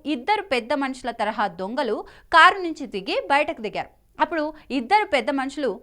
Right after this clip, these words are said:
మురుగు కాలువపై ఉన్న మ్యాన్ హోల్ మూతని తీసుకొని హాయిగా కారు డిక్కీలో పెట్టుకున్నారు. తర్వాత షాపింగ్ పూర్తయిన తర్వాత ఇంటికి వెళ్తున్నట్లుగా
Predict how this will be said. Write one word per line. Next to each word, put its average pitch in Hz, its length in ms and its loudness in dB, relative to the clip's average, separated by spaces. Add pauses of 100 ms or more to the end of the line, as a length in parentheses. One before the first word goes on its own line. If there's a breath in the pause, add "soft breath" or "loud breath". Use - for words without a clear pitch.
మురుగు 359 300 -2
కాలువపై 262 600 0
ఉన్న 247 320 -4
మ్యాన్ 285 360 -2
హోల్ 294 200 -2
మూతని 254 420 -6
తీసుకొని 240 580 -10 (240 loud breath)
హాయిగా 320 440 6
కారు 311 380 2
డిక్కీలో 247 420 -6
పెట్టుకున్నారు. 277 500 -6 (260 soft breath)
తర్వాత 349 400 4
షాపింగ్ 311 520 0
పూర్తయిన 269 360 -4
తర్వాత 240 340 -2 (120)
ఇంటికి 320 440 -6
వెళ్తున్నట్లుగా 262 720 -2